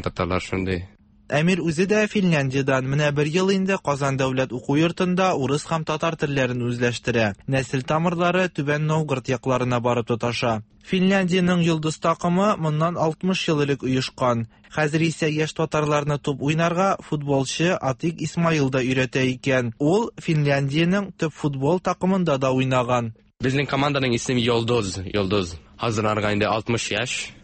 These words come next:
Speaker 1: Алтмыш ел уйнаганнар мондый безнең оешма, мондый оешма безнең Йолдыз. Мәхәлләнең астындагы оешма, шулай инде әйтеп була. Һәм, ну, шундый спорт оешмасы инде. Шунда инде Йолдыз исемле командабыз бар. Без ни Финляндиядә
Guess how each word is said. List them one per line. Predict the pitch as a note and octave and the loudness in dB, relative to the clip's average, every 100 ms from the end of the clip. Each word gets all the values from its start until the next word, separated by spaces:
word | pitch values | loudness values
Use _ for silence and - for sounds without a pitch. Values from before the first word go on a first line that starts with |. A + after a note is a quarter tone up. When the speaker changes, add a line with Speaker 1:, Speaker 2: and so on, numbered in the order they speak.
| - - | -12 -8
Speaker 1:
Алтмыш | G#2 G#2+ - | -4 -4 0
ел | G2+ G2 | 0 2
уйнаганнар | F#2+ F#2+ F#2+ G2+ | 0 0 -2 -2
мондый | G2 F2+ F2 - | -2 -2 -2 -2
безнең | G2+ G2 F2 | -2 0 0
оешма, | G2 G2 - G2 F2 F#2+ G2+ - | 0 0 -2 0 0 0 0 0
мондый | G#2 G#2+ | 0 2
оешма | A#2 - B2 | 0 0 -2
безнең | G#2 F#2 F2 E2+ | -2 -2 -4 -4
Йолдыз. | F2+ E2+ E2 - - - - - | -4 -4 -6 -10 -20 -20 -10 -4
Мәхәлләнең | A2+ B2 A#2 A#2+ B2+ - | -2 0 0 0 0 -2
астындагы | A#2 - A2 A2 A2 G#2+ | -2 -2 0 0 2 2
оешма, | G2+ - F#2 E2+ E2+ - | 2 -2 -4 -4 -6 -8
шулай | - G2+ | -4 -2
инде | F#2+ F2 | -2 -4
әйтеп | F2 E2+ | -6 -8
була. | E2 - - _ - - - - | -8 -10 -14 _ -20 -20 -14 -4
Һәм, | G#2 G#2+ G2 - | -2 -2 -2 -4
ну, | |
шундый | C#3+ D#3+ C#3+ | -2 0 -2
спорт | - D3+ C3+ | -2 -2 0
оешмасы | A2+ - - - F#2 | -2 -2 -4 -2 -2
инде. | F#2 | -2
Шунда | - C3 B2+ | -2 0 2
инде | A#2 F#2+ | 0 0
Йолдыз | G#2+ G#2 A2+ | 0 2 0
исемле | G2+ G2+ F#2+ | 0 -2 -2
командабыз | - F#2 F#2 F#2+ F#2+ F#2+ | -2 0 0 2 0 0
бар. | G2 F#2+ F#2 - - - - - | 0 -2 -6 -20 -20 -20 -20 -2
Без | A2+ G#2+ | 0 2
ни | A2 A2+ | 0 0
Финляндиядә | A2 A2 G#2+ A2+ G#2+ | -2 -2 -2 0 0